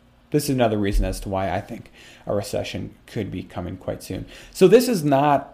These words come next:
their, their economic growth. This is not their stock markets and in these emerging markets. This is actually their currency. And so as it goes up, that means it, the dollar is growing stronger versus these currencies, and these currencies are growing,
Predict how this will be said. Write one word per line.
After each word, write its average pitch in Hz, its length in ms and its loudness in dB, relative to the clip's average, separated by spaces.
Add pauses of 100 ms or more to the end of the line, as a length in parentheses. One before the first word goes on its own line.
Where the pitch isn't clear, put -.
their, 123 480 0
their 117 180 0
economic 104 420 -2
growth. 87 280 -4
This 107 180 -10
is 113 60 -6
not 107 220 -2
their 120 80 -2
stock - 360 -4
markets 98 320 -8
and 95 120 -6
in 101 80 -4
these 98 180 -6
emerging 98 380 -8
markets. 104 420 -8 (300)
This 147 140 -2
is 180 60 2
actually 160 280 4
their 117 160 4
currency. - 440 -8
And 101 120 -10
so 110 180 -4
as 175 220 0
it 175 80 -2
goes 117 240 2
up, 101 160 0
that 123 180 -6
means 135 220 -2
it, 107 360 -6
the 107 100 -4
dollar 120 340 4
is 117 100 -4
growing 104 240 -4
stronger 95 480 -6
versus - 400 -10
these - 160 -10
currencies, - 480 -12
and 95 100 -10
these 98 160 -8
currencies - 380 -12
are 90 140 -10
growing, 87 520 -10